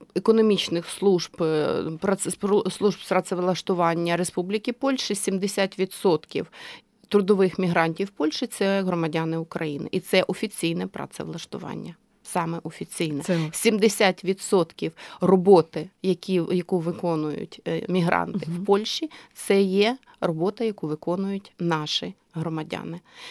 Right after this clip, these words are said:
Speaker 1: І це дуже багато людей з Львівщини через те, що ми межуємо з Польщею.
Speaker 2: Це
Speaker 1: Нам близько, нам
Speaker 2: природне,
Speaker 1: просто.
Speaker 2: так.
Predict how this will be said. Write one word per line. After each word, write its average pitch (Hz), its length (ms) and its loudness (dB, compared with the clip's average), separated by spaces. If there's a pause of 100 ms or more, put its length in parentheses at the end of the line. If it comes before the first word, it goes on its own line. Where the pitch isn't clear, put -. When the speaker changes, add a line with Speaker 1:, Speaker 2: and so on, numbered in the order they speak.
(100)
Speaker 1:
І 190 80 -2
це 190 180 -2
дуже 208 540 2
багато 208 460 -2
людей 190 420 0 (260)
з 170 460 0
Львівщини 240 600 0
через 185 340 -2
те, 254 180 -2
що 330 200 -2
ми 330 140 6
межуємо 294 540 4
з - 80 -10
Польщею. 170 520 -2
Speaker 2:
Це 208 80 0
Speaker 1:
Нам 190 160 4
близько, 208 520 2
нам 170 160 0
Speaker 2:
природне, 175 220 2
Speaker 1:
просто. 202 400 6
Speaker 2:
так. 202 160 0